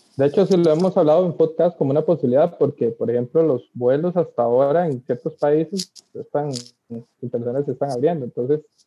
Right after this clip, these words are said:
eh, quién sabe todas las condiciones, porque de ir a,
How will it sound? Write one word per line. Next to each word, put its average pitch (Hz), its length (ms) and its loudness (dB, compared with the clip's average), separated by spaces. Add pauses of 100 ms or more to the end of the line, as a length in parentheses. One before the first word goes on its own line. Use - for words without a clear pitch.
(360)
eh, 123 680 2 (140)
quién 143 220 2
sabe 156 260 4
todas 147 180 2
las 160 140 0
condiciones, 151 720 2
porque 117 340 0 (320)
de 156 200 4
ir 123 220 2
a, 143 260 4